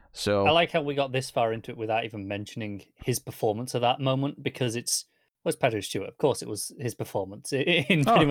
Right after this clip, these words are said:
Speaker 2: much every
Speaker 1: course.
Speaker 2: case. <laughs>
Speaker 1: Yeah. Uh, can't, can't, uh, can't fault any of it.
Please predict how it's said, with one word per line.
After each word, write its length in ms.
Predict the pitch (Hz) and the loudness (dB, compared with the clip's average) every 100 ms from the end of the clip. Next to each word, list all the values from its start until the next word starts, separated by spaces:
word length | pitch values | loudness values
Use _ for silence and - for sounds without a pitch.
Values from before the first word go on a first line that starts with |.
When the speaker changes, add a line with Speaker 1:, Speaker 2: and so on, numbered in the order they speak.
| 139 | 6
Speaker 2:
much 40 | |
every 200 | - 117 | 4 2
Speaker 1:
course. 340 | 131 104 95 - | -2 -2 -6 -6
Speaker 2:
case. 40 | 143 175 - _ | -6 -6 -10 _
<laughs> 280 | _ _ | _ _
Speaker 1:
Yeah. 240 | - 196 - - - - - - - - | -2 0 0 -4 -12 -12 -16 -20 -16 -2
Uh, 500 | 131 127 127 123 113 - 170 | 2 4 4 4 0 -4 -12
can't, 220 | - 151 | -2 -2
can't, 220 | - 151 - | 2 0 2
uh, 260 | 131 123 | 2 2
can't 260 | 117 151 139 | 2 -2 0
fault 300 | 135 117 107 | 2 4 4
any 140 | 107 | 4
of 160 | 104 | 2
it. 100 | 95 | 2